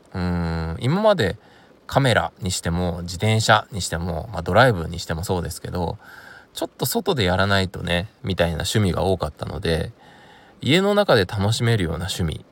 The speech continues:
それこそね、ちょっとね、ゲームとかもね、改めてやってみたいなと思ったりもしてますし、あとは料理とかもね、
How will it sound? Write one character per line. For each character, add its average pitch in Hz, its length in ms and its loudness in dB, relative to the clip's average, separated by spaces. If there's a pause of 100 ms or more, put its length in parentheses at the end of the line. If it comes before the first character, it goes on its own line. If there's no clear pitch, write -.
(140)
そ - 140 -4
れ 190 80 2
こ 214 100 -2
そ 123 120 -2
ね、 85 180 -2
ち - 80 -6
ょ 101 40 -2
っ - 20 -6
と - 120 -6
ね、 80 100 -4
ゲ 135 220 4
ー 139 40 4
ム 98 80 2
と 80 100 -6
か 73 120 -4
も 69 140 -8
ね、 90 200 -6 (480)
改 104 280 2 (120)
め 95 100 0
て - 120 -10
や 85 100 0
っ - 20 -12
て - 140 -4
み 98 100 2
た 104 120 2
い 85 40 0
な 87 160 0
と 85 100 -8
思 82 140 -4
っ - 20 -2
た - 140 -10
り - 80 -10
も 87 140 -8
し - 80 0
て - 80 -6
ま 80 140 -2
す - 120 -12
し、 80 300 -8 (1040)
あ 82 120 -6
と 78 80 -4
は 76 140 -2
料 120 240 6
理 90 100 0
と - 80 -12
か - 100 -12
も - 120 -14
ね、 82 280 -6